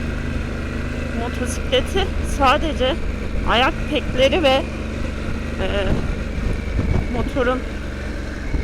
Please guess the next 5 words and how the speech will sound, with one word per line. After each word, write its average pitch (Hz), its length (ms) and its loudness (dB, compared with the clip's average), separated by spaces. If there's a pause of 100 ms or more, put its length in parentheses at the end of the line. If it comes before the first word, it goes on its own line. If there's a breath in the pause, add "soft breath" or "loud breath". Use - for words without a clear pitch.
(1200)
ayaklığı 233 840 4
arasındaki 254 600 4
mesafeden 247 840 4
dolayı 190 340 2
zorladı. 196 580 0